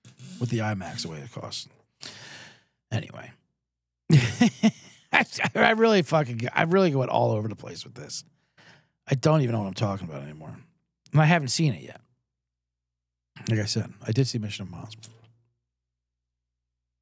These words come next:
So all that in the theater,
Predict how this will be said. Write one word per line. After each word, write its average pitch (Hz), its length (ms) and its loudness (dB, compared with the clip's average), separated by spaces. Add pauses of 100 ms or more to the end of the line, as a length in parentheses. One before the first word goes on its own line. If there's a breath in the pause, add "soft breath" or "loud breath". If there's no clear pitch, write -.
(1040 loud breath)
So - 140 6
all 294 140 8
that 359 340 6
in 277 180 0
the 254 80 -4
theater, 254 640 4